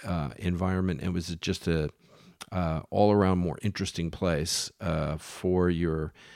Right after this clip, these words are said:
people that were just leaving their country just on the hope that they would have an opportunity to find work or something that they could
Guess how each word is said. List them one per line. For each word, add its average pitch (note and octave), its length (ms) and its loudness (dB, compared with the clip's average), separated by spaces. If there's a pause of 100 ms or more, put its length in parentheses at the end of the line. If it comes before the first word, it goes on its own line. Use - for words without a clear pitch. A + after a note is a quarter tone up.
(380)
people B2 340 4
that F#2+ 220 4
were E2+ 100 2
just - 540 -4 (340)
leaving G#2+ 540 4
their F#2 160 4
country F#2 720 0
just G2+ 400 -4 (100)
on G2 240 0
the F2 80 -2
hope - 680 -4
that F2+ 300 -4
they F#2 160 -2
would F2 140 -4
have F2+ 180 -2
an E2+ 80 -4
opportunity F#2 800 -2
to E2 100 -8
find G2 560 -2
work G2+ 640 0 (500)
or F2 280 -6
something F2 840 -2 (520)
that G2+ 520 0
they G2+ 240 2
could G2 680 0